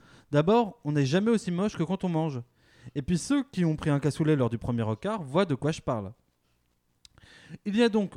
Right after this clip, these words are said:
au-delà de se sustenter, un aspect social que bien souvent nous ne choisissons pas. Il est parfois compliqué d'échapper à un repas sans provoquer un incident. Je pense même que parfois, il est impossible de s'y soustraire. On ne choisit pas toujours les gens avec qui on mange.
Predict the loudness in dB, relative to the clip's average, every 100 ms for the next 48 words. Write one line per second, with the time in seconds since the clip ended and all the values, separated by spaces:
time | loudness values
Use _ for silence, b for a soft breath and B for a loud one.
0 | -4 2 4 4 0 -4 -6 -8 -12 -6
1 | -6 -4 -8 -2 -2 0 -4 -4 -2 -2
2 | -6 -6 -4 -4 -4 -4 -2 -4 -6 -8
3 | -8 -8 -10 -14 _ _ _ b b b
4 | b b b -2 2 2 0 -2 -4 -2
5 | -4 -4 -4 -2 0 0 -2 -4 -2 -2
6 | 0 -2 -4 -8 -4 -4 -2 -2 -2 -2
7 | -2 -2 -4 -8 -10 _ _ b b -2
8 | -2 -2 -2 -2 -2 -2 0 -2 -4 -4
9 | -4 -6 -6 -6 -8 -6 -6 -8 -6 -4
10 | -4 -6 -8 -8 -10 -14 -16 -14 -16 -18
11 | _ b b b b -6 -2 -2 -2 -6
12 | 0 0 0 -6 -4 -4 -4 -6 -8 -6
13 | -6 -6 -14 -20